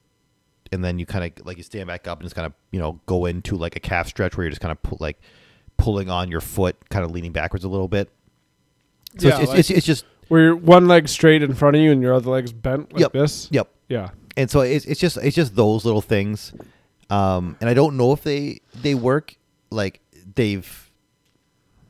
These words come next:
Speaker 1: I know that my legs always feel like I don't, they don't, I don't ever feel tight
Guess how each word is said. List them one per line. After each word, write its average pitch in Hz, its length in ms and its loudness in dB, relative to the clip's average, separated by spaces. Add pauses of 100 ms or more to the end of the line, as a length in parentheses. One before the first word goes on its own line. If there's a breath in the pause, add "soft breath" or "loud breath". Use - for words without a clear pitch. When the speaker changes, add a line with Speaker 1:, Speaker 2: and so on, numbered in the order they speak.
(160)
Speaker 1:
I 110 100 0
know 110 240 2
that 107 240 -2 (960)
my 101 160 -2
legs 95 360 -6
always 90 560 -4
feel 85 640 -6 (400)
like 98 140 -4
I 95 60 -2
don't, 101 220 -4
they 113 80 -2
don't, 101 120 -8
I - 40 -6
don't 107 160 -6
ever 98 160 -8
feel 92 200 -8
tight 95 360 -8